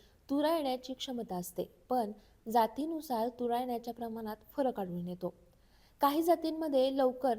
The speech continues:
तर काही जातींमध्ये उशिरा तुरा येतो. को चारशे एकोणीस, को बहात्तर एकोणीस, को सी सहाशे एकाहत्तर आणि को चौऱ्याण्णव शून्य बारा या जातींना लवकर तुरा येतो, तर को सातशे चाळीस,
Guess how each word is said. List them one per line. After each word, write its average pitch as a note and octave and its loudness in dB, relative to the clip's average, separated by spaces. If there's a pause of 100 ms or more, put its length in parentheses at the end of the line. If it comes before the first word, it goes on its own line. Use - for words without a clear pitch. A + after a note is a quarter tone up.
तर C4 -4
काही B3 -8
जातींमध्ये A#3 -4 (120)
उशिरा A#3+ -4
तुरा G3 -6
येतो. F3 -6 (640)
को C#4 4
चारशे B3+ -2
एकोणीस, B3 -4
को A#3+ 0
बहात्तर G#3+ -8
एकोणीस, A#3+ -6 (440)
को D4 2
सी D4 -6
सहाशे B3 -6
एकाहत्तर A#3+ -6
आणि A3+ -6 (160)
को B3 2 (420)
चौऱ्याण्णव C#4+ 0
शून्य A#3+ -8
बारा A3+ -4 (260)
या B3 4
जातींना B3 -4
लवकर A#3+ 0
तुरा F#3+ -4
येतो, F3+ -6 (240)
तर D#4 4 (140)
को D#4 4
सातशे C#4 -4 (100)
चाळीस, C4 0